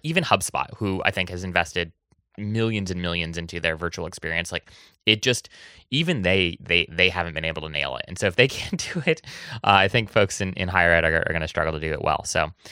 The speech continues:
um, yeah, those are, that's, that's my two cents on, on events.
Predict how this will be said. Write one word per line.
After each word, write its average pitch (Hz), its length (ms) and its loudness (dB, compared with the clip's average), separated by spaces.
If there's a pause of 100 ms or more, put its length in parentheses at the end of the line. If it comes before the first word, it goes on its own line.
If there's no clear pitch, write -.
(340)
um, 78 540 0
yeah, 82 140 2
those 98 180 2
are, 98 160 6
that's, - 300 0
that's - 240 -4
my 101 80 6
two 95 120 0
cents 87 280 0
on, 82 300 -4
on 80 400 -2 (420)
events. 82 580 -6